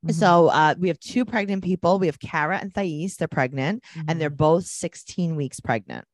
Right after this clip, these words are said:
Speaker 1: They're both in green also.
Speaker 2: They're both in green. The pregnancy color. Oh, God, I have green eyeshadow on.
Speaker 1: Oh, no. Go wipe it off.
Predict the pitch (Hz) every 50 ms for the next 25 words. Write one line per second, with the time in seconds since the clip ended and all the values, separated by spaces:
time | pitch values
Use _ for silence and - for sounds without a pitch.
0 | _ _ _ _ _ - - - - _ - 165 170 180 180 - 185 165 156 143
1 | 151 156 147 139 139 147 175 - - 120 127 131 - - 135 120 123 139 185 254
2 | - _ _ _ _ _ 143 - 131 127 - - 175 156 143 131 131 139 143 -
3 | - 135 127 139 147 147 - 160 - 151 131 - - 156 147 - 127 120 123 123
4 | 123 120 - 135 131 123 120 120 123 - 120 110 107 104 107 104 98 78 - -
5 | _ _ _ _ _ _ _ _ _ _ _ _ _ _ _ _ _ _ _ _
6 | _ _ 196 196 _ 160 151 147 143 139 135 131 127 127 127 135 139 - - 151
7 | 147 147 143 143 - 143 135 120 120 - - -